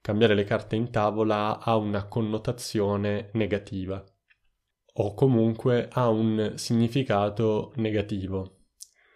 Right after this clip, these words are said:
Se io dicessi a qualcuno, "Stai cambiando le carte in tavola", intendo stai cambiando la versione dei fatti, stai cambiando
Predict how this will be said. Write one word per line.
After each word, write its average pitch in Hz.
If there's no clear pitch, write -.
Se -
io 117
dicessi 113
a 110
qualcuno, 101
"Stai -
cambiando 110
le 101
carte -
in 113
tavola", 107
intendo 113
stai 110
cambiando 117
la 107
versione 117
dei 101
fatti, 98
stai 110
cambiando 110